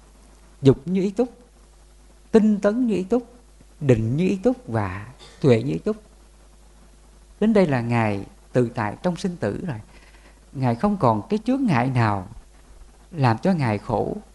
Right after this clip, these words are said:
trên cái tâm, tâm thức này nữa. Là như vậy đó. Thì nãy giờ Thầy giúp cho quý sư và quý Phật tử mình hiểu về bảy năng lực giác chi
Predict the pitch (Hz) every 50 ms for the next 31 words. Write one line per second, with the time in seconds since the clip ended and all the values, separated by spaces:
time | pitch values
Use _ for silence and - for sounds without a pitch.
0 | - - - - - 202 190 185 180 190 202 214 - 190 180 175 175 170 165 -
1 | - - - - 170 156 - 233 233 233 143 120 107 101 98 92 98 117 160 -
2 | - - - - - - - - - - - - - - - - - - - 160
3 | 147 120 117 120 143 147 123 113 98 101 - - - - - - - - - -
4 | - - - - - - 107 104 - - - - - - - - - - - -
5 | - - - - - _ - _ - - - - - 139 127 123 143 190 196 180
6 | 147 131 123 120 117 131 120 120 160 226 226 - - 175 170 170 170 170 165 165
7 | 160 156 156 143 143 160 208 233 226 - 190 180 180 170 170 165 - - - -
8 | - - 165 127 123 113 107 107 113 147 202 214 139 120 - - - - - 175
9 | 131 113 110 113 123 139 170 165 123 117 107 101 98 98 - - - - - -
10 | - - - - - - - - - - - - - - - - - - - 165
11 | 139 120 120 165 196 202 196 185 175 139 113 - - - 175 208 208 - - 190
12 | 180 180 180